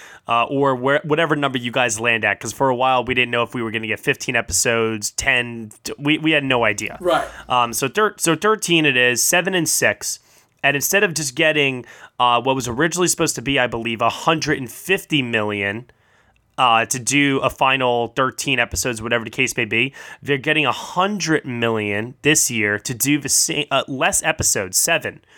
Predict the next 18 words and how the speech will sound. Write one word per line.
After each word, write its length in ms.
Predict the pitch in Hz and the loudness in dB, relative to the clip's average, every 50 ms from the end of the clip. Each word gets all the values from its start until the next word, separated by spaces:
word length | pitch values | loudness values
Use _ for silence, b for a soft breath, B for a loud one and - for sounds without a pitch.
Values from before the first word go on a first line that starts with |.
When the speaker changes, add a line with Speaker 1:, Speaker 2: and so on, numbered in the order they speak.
| B B B B B B | B B B B B B
Speaker 1:
instead 300 | B 131 123 - - 139 127 | B -2 0 2 2 2 2
of 80 | 113 | 0
ten 340 | - - - - 165 156 143 | -2 -2 0 2 2 2 2
last 400 | 131 127 127 131 120 - - - | 2 2 2 2 0 -2 -4 -6
year. 280 | 107 98 - - - - B B B B B B B | -6 -8 -8 -10 -14 -16 B B B B B B B
And 120 | 135 131 | 0 0
then 120 | 147 151 160 | 0 2 2
they're 80 | 156 147 | 2 2
gonna 180 | 151 156 151 | 2 0 0
get 120 | 143 151 143 | 2 2 2
a 60 | 131 | 2
hundred 480 | - - 160 160 160 143 143 170 143 | 2 2 0 0 0 0 0 0 0
million 560 | 131 131 131 135 139 139 139 139 135 131 131 - - | 0 0 0 2 2 2 2 2 2 2 2 0 0
again 880 | 143 127 113 104 - - - - 143 135 139 139 127 110 98 90 87 - _ _ _ _ _ _ _ _ _ _ _ - | -2 -2 -2 -4 -8 -10 -6 -2 0 4 4 6 6 4 2 0 -6 -16 _ _ _ _ _ _ _ _ _ _ _ -8
to 100 | - 135 | -6 -4
do 260 | 117 131 139 139 135 - | 0 2 2 2 2 2
only 340 | 135 131 131 131 127 123 117 | 0 0 0 0 -2 -2 -2
six. 760 | 104 - - - - - 104 104 - - - - - - - | 0 2 2 2 2 2 0 -2 -2 -4 -2 -2 -2 -2 -6